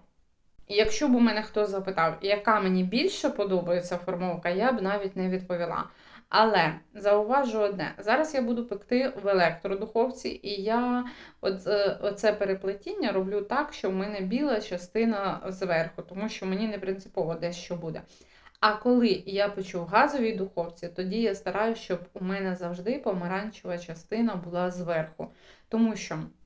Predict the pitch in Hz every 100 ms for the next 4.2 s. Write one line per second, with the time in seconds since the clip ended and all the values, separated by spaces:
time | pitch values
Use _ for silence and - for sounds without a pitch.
0 | - 226 247 240 - 220 196 185 233 294
1 | 247 180 185 196 190 180 180 175 170 -
2 | 180 180 - 285 311 - 180 185 214 190
3 | 180 202 190 190 - - - _ 196 190
4 | 185